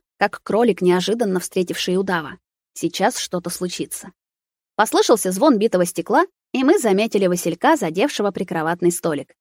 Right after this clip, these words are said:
Интересно, а он в комнате давно? Это хорошо, что мы вовремя его заметили. И все же, такой момент испорчен.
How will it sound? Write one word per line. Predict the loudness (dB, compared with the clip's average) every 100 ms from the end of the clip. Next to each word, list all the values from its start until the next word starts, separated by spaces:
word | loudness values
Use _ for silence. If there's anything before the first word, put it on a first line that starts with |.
| _ _ _ _
Интересно, | -2 2 2 2 0 0
а |
он | 0
в | -2
комнате | 0 0 -2
давно? | -2 -2 0 0 _ _ _ _ -4
Это | -2 0
хорошо, | 2 2 0 -2
что | 2
мы | 2
вовремя | 2 0 0 0
его | -2
заметили. | -2 0 0 -4 -18 -20 _ _ _ _ _ _
И | -2
все | 0 2 4
же, | 4 0 -4 _ _ _
такой | -8 -8 -2 2
момент | 2 2 2 0
испорчен. | -4 -6 -6 -6 -10 -12